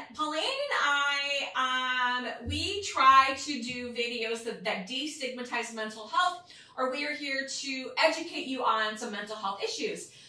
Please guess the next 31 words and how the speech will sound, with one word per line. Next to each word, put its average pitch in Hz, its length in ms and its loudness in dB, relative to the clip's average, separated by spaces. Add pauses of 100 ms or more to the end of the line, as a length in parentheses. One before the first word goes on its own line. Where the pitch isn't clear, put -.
(160)
So 349 440 0
in 320 260 -2
this 440 220 4
series, 285 560 -2
we 285 120 -8
are 403 120 2
taking 415 320 0
the 453 200 2
idol 220 360 4
and 247 160 0
we 262 120 2
are 233 120 4
dissecting 254 800 0
it, - 320 -6 (320)
and 294 320 6
we 330 280 -2 (140)
are, 269 440 8 (100)
uh, 247 720 8
applying 311 720 0
real 320 280 0
life 302 280 2
terms 247 640 2
to 240 480 -4 (180)
the 247 60 -8
situations 269 680 -4
that 240 180 0
we're 240 80 -2
seeing 214 580 -6 (100)
on 196 380 -2
the 233 80 -2
idol. 202 480 0